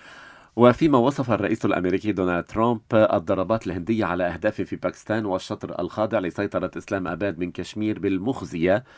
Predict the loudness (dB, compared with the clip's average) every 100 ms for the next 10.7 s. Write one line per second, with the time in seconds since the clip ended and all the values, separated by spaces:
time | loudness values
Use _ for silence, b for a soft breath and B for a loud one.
0 | B 0 0 -2 -4 -2 -2 -2 -2 -4
1 | -6 -10 -4 -2 0 -2 -2 -4 -4 -6
2 | -8 -4 -2 -2 -2 -4 -4 -4 -6 -8
3 | -6 -2 -2 -4 -6 -6 -4 -4 -4 -4
4 | -2 -2 -2 -2 0 0 0 -4 -4 B
5 | B B -4 -2 0 -2 -2 -4 -4 -4
6 | -4 -2 0 -2 -4 -6 -6 -4 -6 -6
7 | -4 -4 -4 -6 -4 -4 0 0 0 -4
8 | -4 0 0 0 B B B 2 4 2
9 | 0 0 0 -2 -2 -2 -2 -2 0 0
10 | 0 -2 0 0 2 2